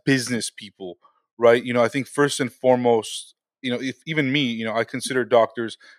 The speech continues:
medical professionals who are there to treat and help prevent, you know, their patients from, you know, serious diseases, infections, et cetera. But it seemed like, you know, throughout your journey, you were always just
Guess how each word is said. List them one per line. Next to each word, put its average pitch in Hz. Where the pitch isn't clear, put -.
medical 123
professionals 113
who 117
are 110
there 110
to 104
treat 127
and 110
help 113
prevent, 120
you 113
know, 107
their 120
patients 117
from, 107
you 110
know, 104
serious 127
diseases, 113
infections, 107
et 98
cetera. 98
But 139
it 135
seemed 196
like, 127
you 135
know, 127
throughout 131
your 131
journey, 131
you 117
were 120
always 127
just 117